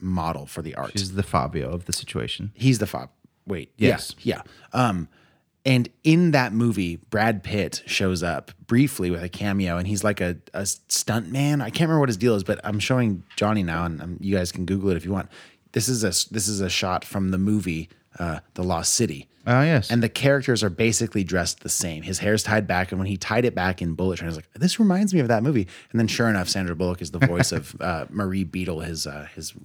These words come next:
Speaker 1: girl in the chair, so to speak.
Speaker 2: Yeah.
Speaker 1: Um, yes, but Michael Shannon, we covered in, uh, Lady in the, or not Lady in the Water, uh,
Speaker 2: Well, he was in
Speaker 1: Shape
Speaker 2: that.
Speaker 1: of Water.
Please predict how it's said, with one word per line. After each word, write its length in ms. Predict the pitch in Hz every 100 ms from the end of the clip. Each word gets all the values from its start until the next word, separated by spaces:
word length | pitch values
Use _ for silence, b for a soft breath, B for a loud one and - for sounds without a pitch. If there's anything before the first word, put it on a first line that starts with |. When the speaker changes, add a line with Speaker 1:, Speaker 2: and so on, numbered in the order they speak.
| 87
Speaker 1:
girl 220 | 95 87
in 60 |
the 80 | 78
chair, 320 | - 87 80
so 140 | 78 80
to 40 | -
speak. 240 | - 76
Speaker 2:
Yeah. 240 | 95 67 69 b b b b b
Speaker 1:
Um, 440 | 117 110 98 90 - _ -
yes, 340 | 113 80 - -
but 200 | - 120
Michael 240 | 151 143
Shannon, 400 | - 110 95 92
we 100 | 92
covered 240 | 90 92 90
in, 180 | 82 -
uh, 280 | 85 78 69
Lady 380 | 67 95 110 139
in 80 | 143
the, 240 | 98 80 -
or 200 | 98 80 -
not 140 | 82
Lady 160 | 82 78
in 60 |
the 60 | 78
Water, 300 | 73 76 87 -
uh, 40 |
Speaker 2:
Well, 80 | 131
he 120 | 143
was 160 | 156 143
in 40 |
Speaker 1:
Shape 80 | 160
Speaker 2:
that. 120 | 123
Speaker 1:
of 80 | 135
Water. 320 | 85 76 67